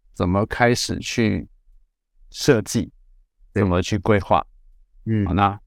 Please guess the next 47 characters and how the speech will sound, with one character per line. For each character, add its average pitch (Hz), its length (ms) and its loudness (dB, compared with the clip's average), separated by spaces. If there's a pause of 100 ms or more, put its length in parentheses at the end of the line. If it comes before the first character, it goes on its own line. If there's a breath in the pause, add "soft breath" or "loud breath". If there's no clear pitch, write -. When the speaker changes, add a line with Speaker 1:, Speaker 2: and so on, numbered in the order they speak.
(320)
Speaker 1:
后 170 220 4
段 117 300 2
在 127 120 2
谈 92 220 -4
的 87 100 -2
就 107 140 -2
是 107 140 -6
策 135 240 0
略 120 180 4
在 117 140 0
落 131 340 4
地 110 240 2
的 87 160 -4
时 104 220 -6
候 95 180 -2
常 95 220 0
常 101 160 0
会 107 100 0
碰 104 180 -2
到 95 120 -2
问 98 200 0
题， - 240 -12
比 123 140 0
如 123 80 4
说 131 400 2
你 127 160 4
怎 107 140 -2
么 98 100 0
去 117 240 2
呼-， 127 340 0 (140)
呼 135 260 2
吁 127 160 4
你 95 140 0
的 90 140 0
创 113 260 0
新 113 260 0
啊， 113 280 4
怎 104 120 -2
么 98 120 0
去 131 100 0
管 113 260 4
理 120 140 4
你 117 160 2
的 95 140 -2
创 117 280 0
新 110 240 0
啊， 107 300 2